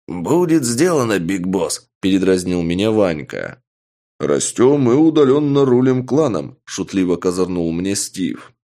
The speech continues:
Я уже отдал приказ всем офицерам среднего звена, чтобы проконтролировали исполнение задания по самоубийствам всех десяти плюс и переправку личного состава в замок для прокачки.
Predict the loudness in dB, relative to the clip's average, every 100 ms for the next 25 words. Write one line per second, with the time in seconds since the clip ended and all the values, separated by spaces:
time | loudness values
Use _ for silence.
0 | _ -6 0 2 2 2 4 2 2 2
1 | 0 2 0 2 -2 -2 -2 -2 -2 -4
2 | -4 0 0 -2 -2 -2 -2 -2 -4 -2
3 | -2 0 -2 -2 -4 -2 0 0 -2 -4
4 | -4 -2 -2 0 0 0 0 -4 -6 -2
5 | 0 0 -2 -2 -2 -2 -2 -2 -2 -2
6 | -2 -2 -2 -4 -4 -2 -2 -4 -2 -2
7 | -2 -2 -2 0 -2 -2 -4 -4 -4 0
8 | 0 0 -2 -4 -2 0 0 2 -2 0
9 | -2 0 0 -2 -4 -4 -4 -4 -4 -2
10 | 0 0 0 0 0 0 -2 -2 -2 -2
11 | 0 -2 -2 -6 -8 -8